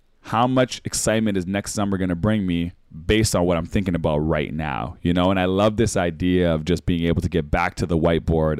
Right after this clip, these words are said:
of your life and just, okay, that wa-, and you're so, you're coming off of the back of excitement, right? So you know what it feels like to be, eh, hopefully you had a good summer or you at least attempted to, you know, go out and do some fun things. I'm not trying to, uh, overproject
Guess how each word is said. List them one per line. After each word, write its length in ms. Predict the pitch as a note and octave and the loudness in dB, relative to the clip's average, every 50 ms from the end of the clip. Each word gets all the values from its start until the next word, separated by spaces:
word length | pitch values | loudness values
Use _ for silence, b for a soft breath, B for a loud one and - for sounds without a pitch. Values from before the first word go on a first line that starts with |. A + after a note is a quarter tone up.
| - | -4
of 140 | - D#2+ D#2 | -4 -4 -2
your 160 | D#2+ D#2 D#2 | -2 -2 -2
life 340 | D#2 D#2+ D#2+ D#2+ D#2+ D#2+ - | -4 -4 -4 -4 -4 -4 -6
and 120 | D#2 D2 D2 | -6 -6 -4
just, 320 | E2 D2+ C#2 - - - B B B B B B B B B B B B B B B B B B B | -4 -4 -4 -4 -8 -12 B B B B B B B B B B B B B B B B B B B
okay, 460 | - - - A2+ G#2 F2+ E2 D2+ D2+ - _ _ _ _ _ _ - E2+ | 0 2 2 2 4 2 2 0 -4 -10 _ _ _ _ _ _ -6 0
that 260 | G2 F#2 G#2+ A#2 - | 2 4 4 4 4
wa-, 120 | - B2 B2 - | 2 0 2 2
and 120 | A#2 A#2+ | 2 4
you're 100 | A#2+ A#2 A2+ | 4 4 4
so, 140 | - - A2 | 4 2 2
you're 100 | A#2 A2 | 2 2
coming 200 | - D#3+ F3 F#3 | 2 0 2 2
off 100 | F3+ F3 | 2 2
of 120 | F3 C#3+ A#2+ | 0 0 0
the 100 | A2+ G2 | -2 -2
back 320 | E2+ - F#2+ F#2+ A#2 - | 0 0 -2 -2 0 -2
of 80 | A2 F2+ | -2 -2
excitement, 540 | F2 - - - F#2+ G2 F2+ D2+ C#2+ C#2+ D2+ | -2 -2 -2 0 0 0 0 -2 -4 -4 -2
right? 200 | D2+ D#2+ G2 - | 0 0 0 0
So 120 | - G2+ | 0 0
you 160 | G2 G#2+ A2+ | 2 2 2
know 180 | A2 A#2 B2+ C3+ | 4 4 6 6
what 120 | D3 C3+ | 6 4
it 60 | A#2+ | 4
feels 220 | - - A#2 A2+ F#2+ | 2 2 0 2 2
like 140 | A2 G2+ - | 0 -2 -2
to 140 | - G2+ | -2 -4
be, 360 | F2+ F2+ F#2+ F#2+ F#2 F#2 F2+ - - | -2 0 0 0 0 0 0 -2 0
eh, 100 | G2+ G2+ | 0 0
hopefully 440 | D#2+ F2+ A2+ A2+ - G#2 F#2+ F2+ F2+ | 0 2 2 2 2 2 2 2 2
you 80 | E2+ | 2
had 120 | E2+ E2 D#2+ | 0 0 -4
a 40 | |
good 160 | D2+ F2 D#2+ - | -4 -6 -6 -6
summer 400 | - E2+ D#2+ E2+ E2+ E2 E2 E2 | -6 -6 -4 -2 -2 0 0 0
or 40 | E2 | 0
you 120 | F2 E2+ F2 | 0 -2 -2
at 60 | F2 | -2
least 160 | F2+ F2+ - | -4 -4 -6
attempted 400 | D#2 - - F2+ E2 - - - | -4 -4 -2 -4 -4 -6 -8 -8
to, 100 | - F2 E2+ | -6 -6 -6
you 120 | E2+ E2+ | -6 -6
know, 100 | E2 E2 | -4 -4
go 180 | D#2 E2+ E2 E2 | 0 0 2 2
out 120 | E2 E2 | 2 0
and 80 | D#2+ D#2 | -2 -4
do 80 | D2+ E2 | -6 -6
some 160 | - - D2+ | -6 -8 -8
fun 180 | - E2 D#2 D#2 | -8 -8 -8 -4
things. 220 | - F#2+ F2+ E2 | -4 -4 -2 -2
I'm 100 | E2 D#2+ | -4 -4
not 180 | E2 D#2 D2 - | -4 -6 -6 -6
trying 180 | E2+ E2 D#2 | -6 -6 -6
to, 140 | D#2 D2+ - - B B B B | -6 -8 -10 -12 B B B B
uh, 120 | - E2+ - - | -12 -10 -4 -4
overproject 540 | F#2 D#2+ E2 D2+ - D#2+ C#2+ F2 D#2+ - | -2 -2 -2 -4 -6 -6 -6 -6 -6 -6